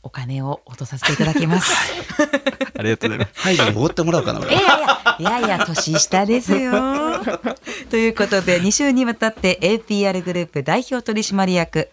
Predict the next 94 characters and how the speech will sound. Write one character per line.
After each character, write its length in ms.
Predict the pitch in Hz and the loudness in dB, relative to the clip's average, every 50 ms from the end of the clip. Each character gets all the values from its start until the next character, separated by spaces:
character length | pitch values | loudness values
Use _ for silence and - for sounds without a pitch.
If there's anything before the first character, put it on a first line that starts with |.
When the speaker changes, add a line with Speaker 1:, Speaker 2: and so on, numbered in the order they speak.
| _ | _
Speaker 1:
青 240 | - 143 143 147 139 | 0 2 2 0 0
木 160 | - - 143 | -2 -4 -2
康 280 | 135 131 131 - - 294 | -2 -2 -2 -4 -4 -2
明 140 | 311 311 302 - | -4 -4 -4 -6
さ 240 | - - 285 269 269 | -8 -6 -4 -2 0
ん 100 | 262 269 | 2 2
に 180 | 302 302 277 - - - - - | 2 2 0 -2 -10 -20 -12 -10
お 180 | - - 147 | -8 -6 -4
越 120 | 131 - - | -4 -4 -4
し 100 | - 131 | -6 -4
い 60 | - | -2
た 100 | - 170 | 0 0
だ 120 | 175 180 | 0 0
き 120 | - 190 190 | 2 2 2
ま 100 | 196 208 | 2 2
し 60 | - | 2
た。 120 | - 175 | 0 -2
Speaker 3:
は 120 | - - 98 | -2 -4 -8
い。 40 | - - - | -10 -10 -6
Speaker 1:
青 140 | - 147 160 | -4 -4 -4
木 60 | - | -2
さ 100 | - 185 | -4 -4
ん、 60 | 180 | -2
ど 80 | 180 185 | -2 -2
う 20 | |
も 80 | 180 180 | 0 0
あ 40 | 185 | 0
り 100 | 202 208 | 0 0
が 120 | 226 240 | 0 -2
と 160 | 233 - 233 | 0 0 -2
う 40 | 233 | 0
ご 100 | 226 233 | 0 0
ざ 160 | 220 233 247 | 2 2 4
い 60 | 247 247 | 4 4
ま 180 | 247 269 277 | 4 2 0
し 60 | 262 | 0
た。 160 | - - 240 233 | -2 0 2 2
Speaker 3:
あ 60 | 220 | 2
り 40 | 208 | 2
が 40 | - | 2
と 80 | - - | 2 2
う 40 | 117 | 2
ご 40 | |
ざ 80 | 117 131 | 4 4
い 40 | 139 | 4
ま 80 | 147 147 | 2 0
す。 120 | - - _ _ _ _ | -2 -6 _ _ _ _
Speaker 2:
あ 80 | - - | -8 -6
り 80 | 120 | -6
が 80 | 117 110 | -6 -6
と 100 | - 110 | -8 -12
う 20 | |
ご 60 | 110 113 | -10 -10
ざ 20 | |
い 60 | 113 | -6
ま 140 | 120 139 143 | -6 -4 -4
す。 240 | - - - - - - _ _ _ _ _ | -6 -6 -10 -12 -16 -20 _ _ _ _ _
Speaker 1:
そ 120 | - - 160 | -14 -10 -10
れ 80 | 160 | -8
で 100 | 151 147 | -8 -6
は 160 | 143 143 139 - - | -6 -6 -8 -6 -6
ご 80 | 147 | -6
挨 60 | 151 | -4
拶 280 | 151 160 151 - - 165 | -4 -6 -8 -8 -6 -6
お 160 | 165 170 180 | -4 -4 -4
願 100 | 175 185 | -4 -4
い 60 | 190 | -4
し 120 | 190 - 226 | -4 -2 -2
ま 180 | 226 247 254 262 | 0 0 0 -2
す。 40 | 262 | -4
Speaker 3:
は 60 | - | -8
い。 60 | - - - _ _ _ | -10 -12 -16 _ _ _
そ 160 | - - - | -12 -10 -6
れ 120 | 113 120 | -4 -2
で 80 | 117 127 | 0 0
は 60 | 120 110 | 2 2
良 100 | 113 117 | 2 0
い 40 | |
週 240 | 113 - - 117 110 107 | 0 0 0 0 0 0
末 100 | - 131 | 2 0
を。 140 | 131 - - _ | 0 0 -4 _
ベ 140 | - - 101 | -8 -8 -4
ー 20 | |
カ 100 | - - | -2 -2
リ 80 | 107 107 | -2 -2
ー 40 | 104 | -2
プ 100 | - 104 | 0 -2
ロ 80 | 110 | 0
デ 80 | 101 113 | 2 2
ュ 40 | 107 | 2
ー 20 | |
サ 100 | - 110 | 2 2
ー 40 | 107 | 2
の 160 | 110 127 - | 2 2 0